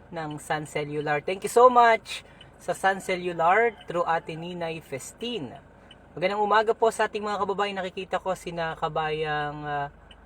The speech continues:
ah, na nanonood ngayon mula dyan sa Japan.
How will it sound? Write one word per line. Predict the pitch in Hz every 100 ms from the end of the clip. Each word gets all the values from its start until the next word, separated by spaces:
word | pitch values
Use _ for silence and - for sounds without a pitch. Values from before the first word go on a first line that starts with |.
| - - - -
ah, | 151 147 143 143
na | 151 160
nanonood | 160 170 170 165 165
ngayon | 170 165 185 202 220
mula | 196 170 165
dyan | 147 170 165 165
sa | - 180 185 208 226 240 240 - - - - - -
Japan. | 139 165 - 196 233 226 156 123 113